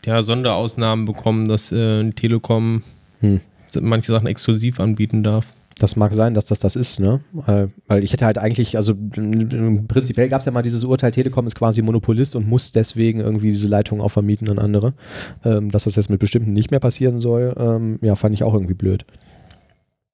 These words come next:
Speaker 2: Für mich heißt das jetzt leider, ich muss noch irgendwie bis zum April warten, kann dann meinen D-S-L-Anschluss kündigen und mir dann bei der Telekom einen neuen bestellen, damit ich irgendwie was Schnelleres bekomme.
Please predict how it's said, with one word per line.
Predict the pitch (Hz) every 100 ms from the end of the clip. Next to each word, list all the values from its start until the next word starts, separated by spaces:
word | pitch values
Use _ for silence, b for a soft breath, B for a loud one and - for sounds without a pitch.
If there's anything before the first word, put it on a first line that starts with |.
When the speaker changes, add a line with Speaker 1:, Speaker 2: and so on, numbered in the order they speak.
| _ _ _ _ _ _ _ _ _ - -
Speaker 2:
Für | -
mich | 101 113
heißt | 113 113
das | 113
jetzt | 107
leider, | 110 107 131
ich | 117
muss | 120 117
noch | 117
irgendwie | 120 110 104 107 107 107 B B B B -
bis | 127 -
zum | 117
April | 113 - - 147 151
warten, | 107 117 165 202
kann | 143 120
dann | 127
meinen | 170 151 135
D-S-L-Anschluss | 123 - 120 139 139 - -
kündigen | 160 156 160
und | 143
mir | 123
dann | 123 131
bei |
der | 120 -
Telekom | - 175 160 -
einen | 139 120
neuen | 117 131 117
bestellen, | 92 104 101
damit | 120 113
ich | 117
irgendwie | - 110
was | 104
Schnelleres | 117 98 104
bekomme. | - - 104 101